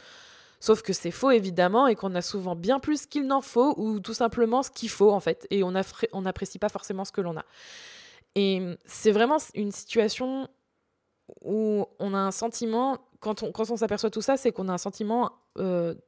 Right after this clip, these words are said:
d'avoir assez, d'être, que tout est suffisant, et c'est un moyen de voir qu'on a déjà ce qu'il faut et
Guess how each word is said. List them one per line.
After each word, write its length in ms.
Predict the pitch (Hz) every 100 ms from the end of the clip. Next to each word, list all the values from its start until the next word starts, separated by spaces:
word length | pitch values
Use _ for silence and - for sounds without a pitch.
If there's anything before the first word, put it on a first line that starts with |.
| _ -
d'avoir 380 | 202 190 208
assez, 320 | 196 196 294 254
d'être, 340 | 202 190 -
que 100 | -
tout 280 | - 254 226
est 40 |
suffisant, 640 | 208 - 240 - 208 202 294 - - - -
et 80 | 190
c'est 120 | -
un 120 | 202
moyen 280 | 208 220 294
de 80 | 254
voir 240 | 196 254
qu'on 200 | - 196
a 120 | 180
déjà 680 | 170 165 240 254 220 254 294 - - - - _ _ _ -
ce 140 | -
qu'il 240 | - 240 233
faut 320 | - 247 294
et 240 | 151 185